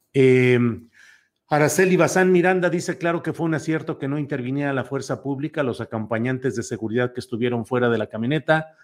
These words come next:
muy bien". Pero mire, ya está. Alberto Ruiz dice, "La nueva forma de defenderse de los políticos con problemas legales. Uno,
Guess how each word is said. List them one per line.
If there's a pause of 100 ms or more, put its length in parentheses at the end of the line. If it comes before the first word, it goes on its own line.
(160)
muy
bien". (440)
Pero
mire,
ya
está. (160)
Alberto
Ruiz
dice,
"La
nueva
forma
de
defenderse
de
los
políticos
con
problemas
legales. (200)
Uno,